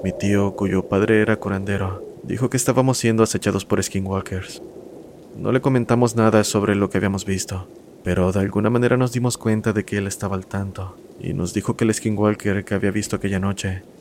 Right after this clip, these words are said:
era en realidad una especie de líder, pues era una mujer muy mayor,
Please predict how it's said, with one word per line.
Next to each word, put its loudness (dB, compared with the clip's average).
era 2
en 2
realidad 6
una 4
especie 0
de 0
líder, -2
pues -4
era 2
una 2
mujer 2
muy 2
mayor, -2